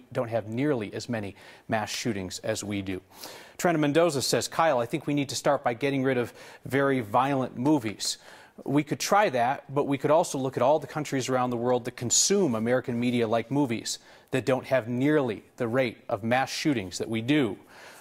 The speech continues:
Elizabeth Suarez writes in to say, "It took cojones to make the statements you did."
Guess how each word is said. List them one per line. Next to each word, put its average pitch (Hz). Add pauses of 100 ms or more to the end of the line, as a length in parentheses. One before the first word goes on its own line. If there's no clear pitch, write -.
(180)
Elizabeth 135
Suarez 151
writes 127
in 131
to 120
say, 135
"It -
took -
cojones 147
to -
make 135
the 120
statements 123
you 117
did." 104